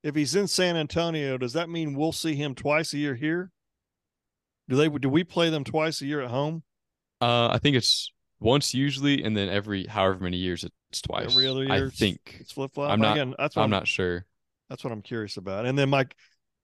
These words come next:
Speaker 1: here's my thing. Keep him up. I want him, I wanna see him play as many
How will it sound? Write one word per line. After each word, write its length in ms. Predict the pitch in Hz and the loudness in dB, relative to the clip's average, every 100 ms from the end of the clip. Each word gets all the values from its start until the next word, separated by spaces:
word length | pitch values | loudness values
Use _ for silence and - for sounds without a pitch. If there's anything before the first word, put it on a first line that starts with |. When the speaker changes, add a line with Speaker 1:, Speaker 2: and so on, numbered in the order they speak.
| _ - | _ -8
Speaker 1:
here's 300 | - 226 190 | 0 0 2
my 140 | 156 | 0
thing. 240 | 131 151 127 | 0 -2 -2
Keep 280 | - 180 | -2 -2
him 180 | 196 170 | -2 -6
up. 200 | 139 139 _ - | -6 -8 _ -6
I 180 | 139 202 | 2 4
want 240 | 202 202 | 6 4
him, 120 | 185 156 | 2 0
I 60 | |
wanna 260 | 147 220 202 | 2 2 2
see 180 | - 180 | 0 -2
him 80 | 151 | -2
play 240 | 165 151 | 0 0
as 100 | 127 | -2
many 360 | 131 139 131 | -4 -4 -4